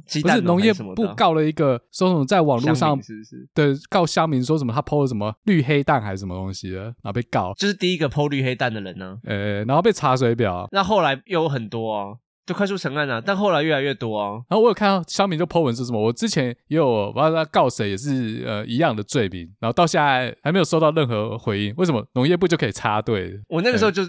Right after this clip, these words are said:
Speaker 2: 对。
Speaker 1: 就原本打一打，我想说我要回来回一篇，然后我想说算了，我在节目上直接讲好了。
Speaker 2: 还是你在我这边讲，最后是查我的水表？
Speaker 1: <laughs> 不是，我觉得算了，不要在同温层，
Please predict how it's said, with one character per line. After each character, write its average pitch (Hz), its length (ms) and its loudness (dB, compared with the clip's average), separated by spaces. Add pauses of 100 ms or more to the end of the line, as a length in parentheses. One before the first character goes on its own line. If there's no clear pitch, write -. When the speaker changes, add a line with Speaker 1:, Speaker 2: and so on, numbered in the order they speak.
(160)
Speaker 2:
对。 208 100 0
Speaker 1:
就 175 120 -6
原 165 120 -2
本 165 120 -2
打 123 180 0
一 - 20 -2
打， 123 140 -2
我 123 80 -2
想 123 160 -4
说 120 100 -4
我 120 60 0
要 123 80 2
回 120 140 -4
来 117 80 -4
回 98 200 -6
一 104 80 -6
篇， 98 440 -10
然 120 100 -2
后 120 60 -2
我 117 100 -2
想 110 160 -6
说 110 100 -6
算 113 220 -4
了， 98 80 -6
我 95 60 -8
在 120 100 -2
节 117 140 -4
目 107 100 -4
上 110 240 -4
直 104 100 -10
接 98 120 -2
讲 95 200 -8
好 95 200 -8
了。 101 200 -12
Speaker 2:
还 156 80 -2
是 220 120 0
你 196 80 2
在 180 100 2
我 175 120 4
这 - 20 0
边 147 160 0
讲， 107 240 -2
最 185 160 0
后 185 40 4
是 185 120 -4
查 117 240 0
我 131 100 2
的 95 60 -2
水 95 120 -4
表？ 90 200 -6 (600)
Speaker 1:
<laughs> - 600 -14
不 147 80 -6
是， 220 180 -2
我 143 160 2
觉 147 140 0
得 170 100 2
算 170 300 0
了， 135 80 -8
不 143 80 -6
要 156 140 2
在 165 160 2
同 139 180 0
温 139 160 2
层， 98 340 -4